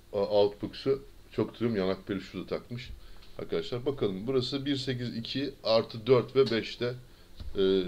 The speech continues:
diyebilirsiniz. Evet, altıncı koşudayız şimdi. On sekiz kırkta handikap üç ve yukarı İngilizler,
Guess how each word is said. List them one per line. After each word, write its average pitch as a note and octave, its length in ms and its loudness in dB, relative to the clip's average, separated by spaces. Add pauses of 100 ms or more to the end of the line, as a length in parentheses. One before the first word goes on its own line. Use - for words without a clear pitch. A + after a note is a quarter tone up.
diyebilirsiniz. G2 920 -2 (680)
Evet, G#2+ 160 0
altıncı E3 420 2
koşudayız D3 460 -4
şimdi. C#3 420 -4 (1080)
On G2+ 200 2
sekiz G2+ 320 -4
kırkta A#2 500 0
handikap A#2 400 0
üç A2 160 -10
ve A2+ 60 -2
yukarı A#2 260 -2
İngilizler, A#2 560 0